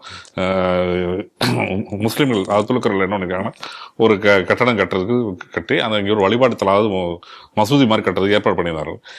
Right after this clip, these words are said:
இது கிட்டத்தட்ட ஒரு ரெண்டாயிரத்தி பதிமூணாம் ஆண்டு வா-, வாக்குல நடந்த, நடந்த ஒரு விஷயம்.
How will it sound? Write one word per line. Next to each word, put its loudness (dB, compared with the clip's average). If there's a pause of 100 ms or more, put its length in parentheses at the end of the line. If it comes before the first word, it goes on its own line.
(160)
இது 0
கிட்டத்தட்ட 2
ஒரு 4
ரெண்டாயிரத்தி 4
பதிமூணாம் 2
ஆண்டு -2
வா-, 2
வாக்குல -6
நடந்த, -2
நடந்த -2
ஒரு -2
விஷயம். -8